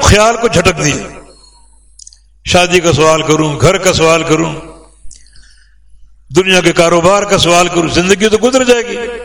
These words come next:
ہر خیال جھٹک دیتے، سوچا کہ جنت مانگ لوں، آخرت کی طلب۔ پھر یہ نقطہ ذہن میں آیا کہ آخرت میں اگر جنت مانگ بھی لوں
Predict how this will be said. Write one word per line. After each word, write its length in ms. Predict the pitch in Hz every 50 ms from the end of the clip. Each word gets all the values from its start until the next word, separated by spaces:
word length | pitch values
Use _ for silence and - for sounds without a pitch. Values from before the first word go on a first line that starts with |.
| 233 - 240 - - - - - - - - - - - -
ہر 180 | 165 233 262 247
خیال 300 | - 240 240 247 262 247
جھٹک 340 | - 214 226 262 254 254 262
دیتے، 220 | 233 214 - - 240 226 214 233 220 202 220 202 190 - - - - - - - - - _ _ _ _ _ - _ _ _ _ _ _ _ _ _ _ _ _ _ _ _ _ _ _ _ _ _ - _ _ _ _ _ _ -
سوچا 340 | - - 151 170 156 190 190
کہ 100 | 175 180
جنت 360 | 143 170 170 175 185 185 160
مانگ 260 | 160 147 135 131 131
لوں، 160 | 127 - - - 135 131 - - - - - _ _ _ _ - _ - - - - - _ _ _ _ _ _ _ _ _ _ _ _ _ _ _ _ _ _ _ -
آخرت 500 | - - 214 247 247 - 254 262 247 247
کی 80 | 208 226
طلب۔ 280 | - 190 180 170 156 113 95 87 87 92 - 95 - - - - - - - - - - - - - _ - - _ - _ _ _ _ _ - _ _ _ _ _ _ _ _ - _ - -
پھر 120 | 247 294
یہ 160 | 294 294 294 285 294 285
نقطہ 340 | - 233 - - 233 262 254 247
ذہن 180 | 240 233 220 226 220
میں 140 | 202 175 147
آیا 200 | 147 156 196 247 247 - - - - - - - - - - _ _ - -
کہ 40 | -
آخرت 440 | 156 170 196 190 175 185 202 190
میں 120 | 190 185 185
اگر 140 | 160 175 160
جنت 320 | 143 156 156 165 180 160
مانگ 340 | 156 165 165 175 185 185 196
بھی 100 | 196 196
لوں 180 | 175 160 143